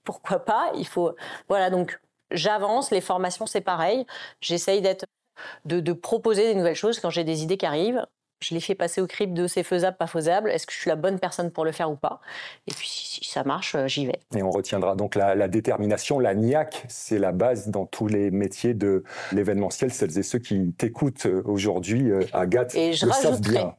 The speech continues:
Speaker 1: peut-être
Speaker 2: Vas-y,
Speaker 1: un petit
Speaker 2: un
Speaker 1: truc.
Speaker 2: quatrième mot, ouais,
Speaker 1: Allez, le
Speaker 2: vas-y.
Speaker 1: quatrième, je dirais l'optimisme.
Speaker 2: Toujours.
Speaker 1: Parce qu'il faut, je pense que <laughs> c'est,
Speaker 2: Toujours.
Speaker 1: c'est dans, dans nos métiers et dans la vie au quotidien, l'optimisme, euh, ça change tout.
Speaker 2: On va parler, euh,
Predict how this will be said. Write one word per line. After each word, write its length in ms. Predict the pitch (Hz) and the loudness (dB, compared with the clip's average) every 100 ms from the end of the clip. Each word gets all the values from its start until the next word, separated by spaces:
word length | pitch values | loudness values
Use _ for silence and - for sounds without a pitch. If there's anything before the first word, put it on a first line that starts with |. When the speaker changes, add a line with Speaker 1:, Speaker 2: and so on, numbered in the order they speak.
| _ | _
Speaker 1:
peut-être 300 | 311 302 269 | 0 2 2
Speaker 2:
Vas-y, 40 | |
Speaker 1:
un 100 | 220 | 0
petit 100 | 214 | 0
Speaker 2:
un 80 | - | 0
Speaker 1:
truc. 100 | 202 | 4
Speaker 2:
quatrième 380 | 202 - 151 135 | 2 2 4 4
mot, 180 | 117 98 | 4 2
ouais, 80 | 92 | 2
Speaker 1:
Allez, 100 | - | 2
le 60 | 117 | 2
Speaker 2:
vas-y. 120 | 113 | 2
Speaker 1:
quatrième, 380 | - - 185 160 | 0 2 2 2
je 60 | |
dirais 180 | 180 220 | 2 4
l'optimisme. 480 | 254 247 196 151 - _ _ _ | 4 0 -2 -2 -6 _ _ _
Speaker 2:
Toujours. 560 | 117 120 202 - - - | 2 6 6 6 -4 -4
Speaker 1:
Parce 180 | - 208 | -2 0
qu'il 140 | - | 0
faut, 260 | - 180 - | 4 2 2
je 100 | - | -10
pense 160 | - 185 | -6 -4
que 80 | - | -2
<laughs> 160 | - | 0
c'est, 160 | - 254 | 2 2
Speaker 2:
Toujours. 320 | - 151 - | 4 4 2
Speaker 1:
c'est 380 | - - - - | -2 -10 -10 -2
dans, 240 | 208 240 214 | 0 2 2
dans 140 | 254 | 2
nos 160 | 269 277 | 2 2
métiers 800 | 277 - 254 262 262 240 240 247 | 0 0 4 4 4 4 4 2
et 40 | |
dans 100 | 214 | 2
la 140 | 214 208 | 4 4
vie 120 | 214 | 4
au 60 | 233 | 2
quotidien, 560 | 220 190 180 208 214 | 0 0 0 2 2
l'optimisme, 560 | 180 175 185 180 185 165 | 0 -2 -2 0 0 0
euh, 160 | 151 | 0
ça 140 | 143 147 | 0 -4
change 220 | 147 - | -6 -8
tout. 80 | - _ | -16 _
Speaker 2:
On 100 | 107 | -2
va 100 | 92 | 0
parler, 360 | 101 92 98 104 | 0 0 2 4
euh, 120 | 101 | 4